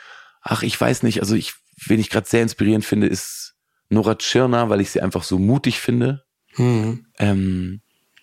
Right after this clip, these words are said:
Speaker 2: Auch schon lange dabei, ne?
Speaker 1: Ja,
Speaker 2: Noch lange
Speaker 1: voll.
Speaker 2: mutig am
Speaker 1: Mhm.
Speaker 2: Sein.
Speaker 1: Ja,
Speaker 2: Ja.
Speaker 1: richtig mutig, genau. Und, ähm,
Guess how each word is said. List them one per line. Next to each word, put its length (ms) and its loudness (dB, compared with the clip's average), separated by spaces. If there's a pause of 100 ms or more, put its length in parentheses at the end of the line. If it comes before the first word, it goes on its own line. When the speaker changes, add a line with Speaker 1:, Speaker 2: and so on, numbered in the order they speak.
Speaker 2:
Auch 140 0
schon 220 0
lange 260 2
dabei, 400 0
ne? 280 -2 (200)
Speaker 1:
Ja, 160 4
Speaker 2:
Noch 120 -2
lange 220 4
Speaker 1:
voll. 80 2
Speaker 2:
mutig 460 -4
am 100 -4
Speaker 1:
Mhm. 60 2
Speaker 2:
Sein. 380 2 (380)
Speaker 1:
Ja, 160 4
Speaker 2:
Ja. 60 2
Speaker 1:
richtig 240 0
mutig, 380 -2
genau. 320 0 (340)
Und, 320 0
ähm, 500 0